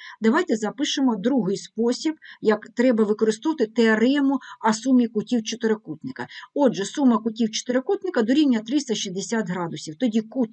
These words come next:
А буде дорівнювати куту С. І так як це два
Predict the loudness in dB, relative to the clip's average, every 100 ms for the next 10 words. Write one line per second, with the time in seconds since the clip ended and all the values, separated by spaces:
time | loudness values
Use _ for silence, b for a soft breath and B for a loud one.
0 | _ 0 2 2 -2 -8 B B B -2
1 | 4 6 6 4 4 2 -2 -4 -4 -6
2 | -6 -6 -4 -6 -6 -4 -2 -2 -4 B
3 | B -8 -2 -2 -2 -8 -2 0 2 2
4 | 2 2